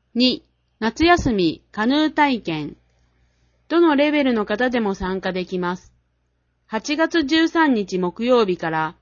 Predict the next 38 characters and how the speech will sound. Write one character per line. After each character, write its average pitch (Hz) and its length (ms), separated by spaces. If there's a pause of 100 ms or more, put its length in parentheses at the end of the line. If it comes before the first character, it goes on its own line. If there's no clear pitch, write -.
(100)
十 269 260
五 277 100
日 220 300
土 175 100
曜 190 240
日、 160 260 (380)
ま 202 140
た 226 180
は 180 280 (120)
八 208 320
月 302 240
二 277 160
十 - 120
日 262 220
木 214 280
曜 269 200
日 185 120
か 175 120
ら 165 280 (220)
二 285 160
十 262 200
二 202 160
日 190 300
土 165 120
曜 190 240
日。 151 220 (560)
三 233 200
日 330 200
間 247 300
で 170 300 (220)
一 277 280
教 311 280
室 196 240
と 180 140
な 170 140
り 160 120
ま 160 200
す。 - 140